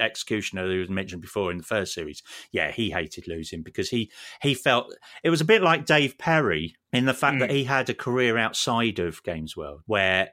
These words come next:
Speaker 1: his career was sort of, like, built up as he's really good at games. And, and I can totally appreciate that. I totally
Speaker 2: Oh, yeah,
Speaker 1: appreciate
Speaker 2: yeah,
Speaker 1: that
Speaker 2: yeah.
Speaker 1: they were making mu-, the vast ma-, majority of their career was, was about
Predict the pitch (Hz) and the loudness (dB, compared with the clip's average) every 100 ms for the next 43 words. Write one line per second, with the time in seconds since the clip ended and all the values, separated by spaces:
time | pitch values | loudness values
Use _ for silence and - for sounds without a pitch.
0 | - 107 95 - 101 101 95 95 - 110 | -6 -4 -4 -2 0 0 0 -2 -2 -4
1 | 95 95 - - - 143 101 113 95 - | -4 -6 -8 -20 -14 -8 0 0 0 -4
2 | 95 - 92 - - - 110 95 90 92 | -4 -2 -4 -4 -10 -10 -6 -6 -6 -6
3 | 95 92 90 87 - 85 92 - 101 73 | -2 -2 -2 -4 -6 -6 -4 -2 -2 -2
4 | 65 - _ - 120 120 113 _ - 123 | -12 -20 _ -2 0 2 -2 _ 0 4
5 | 131 127 131 117 - - 160 156 - 123 | 4 2 -2 -2 -4 -2 0 0 2 0
6 | - 131 - - 82 73 - _ _ 110 | 0 -2 -2 -6 -10 -14 -16 _ _ -8
7 | - - 143 131 - 117 254 185 131 95 | -8 -4 -2 -2 0 0 2 2 2 0
8 | 92 95 104 113 104 98 104 104 - 98 | -2 -2 0 0 2 0 2 0 -2 -2
9 | 95 101 113 - 104 113 131 117 107 107 | 0 0 0 -2 -4 0 0 0 -4 -8
10 | - - - - 110 127 123 113 95 87 | -10 -20 -18 -8 -4 0 0 0 0 -2
11 | 82 85 85 85 92 95 - _ - 104 | -4 -6 -2 -2 -2 -4 -8 _ -6 -6
12 | - _ _ - - 107 101 | -6 _ _ -8 -2 0 0